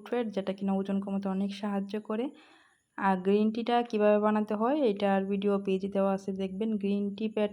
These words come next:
কমাতে, ওজন কমাতে অনেক সাহায্য করে। তারপরে যারা ব্যায়াম করেন গ্রিন টি খাবেন, গ্রিন টি কিন্তু শরীরে এনার্জি দেয়।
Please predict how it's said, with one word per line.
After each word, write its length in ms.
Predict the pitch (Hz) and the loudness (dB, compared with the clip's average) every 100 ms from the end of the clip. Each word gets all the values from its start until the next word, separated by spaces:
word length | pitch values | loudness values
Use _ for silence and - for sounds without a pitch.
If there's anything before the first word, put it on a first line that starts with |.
| - | -4
কমাতে, 540 | 202 202 202 202 196 202 - _ _ _ - | -4 -2 -2 0 0 -2 -10 _ _ _ -2
ওজন 260 | 214 208 | 0 0
কমাতে 320 | 208 208 202 202 | 0 -2 0 2
অনেক 300 | 196 214 214 | 2 0 -2
সাহায্য 460 | 220 208 196 196 | -2 0 0 -2
করে। 240 | 196 196 240 - - _ _ _ _ _ _ - | -2 0 0 -4 -12 _ _ _ _ _ _ -4
তারপরে 340 | 214 202 220 | -2 2 4
যারা 180 | 208 214 | 6 4
ব্যায়াম 380 | 196 220 214 220 | 4 4 4 2
করেন 380 | 220 196 202 277 | 2 2 4 2
গ্রিন 400 | 220 202 196 202 | 0 0 0 0
টি 100 | 214 | -2
খাবেন, 380 | 208 202 208 311 | -2 -2 0 -2
গ্রিন 460 | 311 226 196 190 196 | -4 -8 -4 -2 -2
টি 80 | 196 | -4
কিন্তু 280 | 202 202 | -4 -2
শরীরে 440 | 202 202 202 202 196 | -2 -2 -2 0 0
এনার্জি 420 | 196 196 190 202 | 0 0 -2 -2
দেয়। 240 | 202 220 | -2 -2